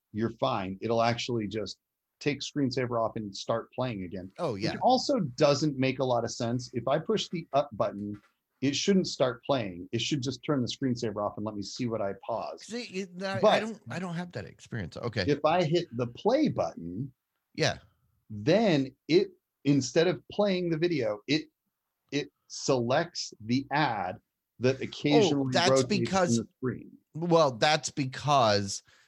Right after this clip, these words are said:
Speaker 2: the, so if you look at the ad that's on there, it'll have the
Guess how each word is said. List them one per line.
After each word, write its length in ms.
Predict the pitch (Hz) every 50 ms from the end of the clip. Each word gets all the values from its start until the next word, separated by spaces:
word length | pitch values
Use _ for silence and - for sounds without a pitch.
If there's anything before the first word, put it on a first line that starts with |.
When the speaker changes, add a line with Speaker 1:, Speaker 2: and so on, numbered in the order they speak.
| _ - -
Speaker 2:
the, 500 | 98 123 120 113 110 107 104 104 98 - - _ _ _ _ - 165 151 -
so 260 | - - 175 147 123
if 200 | 123 135 127 135
you 140 | 151 165 185
look 280 | 175 175 175 175 -
at 140 | 214 202 -
the 180 | 190 151 - - -
ad 340 | 107 104 107 110 127 127 113
that's 200 | 110 98 - -
on 260 | - 117 120 120 123
there, 240 | 131 139 143 131 _ -
it'll 320 | 127 139 151 160 151 135 110
have 540 | 95 101 120 123 131 127 120 107 98 104
the 360 | 110 107 98 90 87 90 87